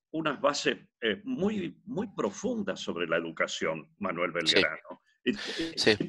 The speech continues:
Speaker 1: preocupa, realmente es una de sus, es uno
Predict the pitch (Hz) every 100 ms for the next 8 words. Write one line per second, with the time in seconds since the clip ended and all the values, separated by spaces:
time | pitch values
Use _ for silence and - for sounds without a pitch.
0 | - 147 - _ - - - 123 - 117
1 | 135 202 196 - 208 196 139 - 120 101
2 | - - - - 165 170 - 233 214 165
3 | -